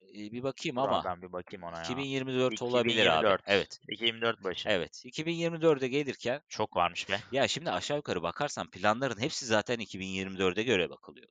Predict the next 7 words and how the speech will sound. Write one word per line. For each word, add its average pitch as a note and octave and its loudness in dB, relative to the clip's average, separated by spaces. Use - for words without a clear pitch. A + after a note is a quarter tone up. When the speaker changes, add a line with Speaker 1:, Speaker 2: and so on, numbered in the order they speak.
Speaker 1:
Dolayısıyla C3 0
bu G2 -4
döngü B2 2
aslında C3+ 0
gerçek G2 2
bir F2 -10
döngü. D#2 -8